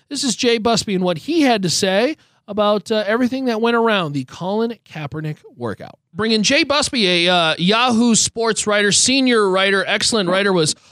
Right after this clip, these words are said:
uh, all over the Colin Kaepernick situation, uh, with our friend also Charles Robinson.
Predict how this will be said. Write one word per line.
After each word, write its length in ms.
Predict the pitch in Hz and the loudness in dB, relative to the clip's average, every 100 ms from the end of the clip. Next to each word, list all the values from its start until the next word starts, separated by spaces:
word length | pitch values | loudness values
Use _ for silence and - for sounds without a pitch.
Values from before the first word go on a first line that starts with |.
| - | -6
uh, 160 | 170 165 | -4 0
all 500 | 202 262 262 226 220 | 2 2 2 2 2
over 200 | 196 156 | 2 0
the 140 | 135 | -2
Colin 380 | 139 185 190 185 | -2 0 2 0
Kaepernick 440 | 190 180 185 180 | 0 0 0 -2
situation, 840 | - 196 - 165 165 180 170 190 185 | 0 -2 0 0 0 0 0 2 2
uh, 240 | 165 156 | 2 2
with 160 | 151 165 | 0 0
our 80 | 151 | 0
friend 240 | 185 175 | -2 0
also 240 | 175 165 160 | 0 0 -2
Charles 400 | - 151 127 165 | 0 -2 -2 -2
Robinson. 640 | 202 202 196 - 202 | 0 0 -2 -2 0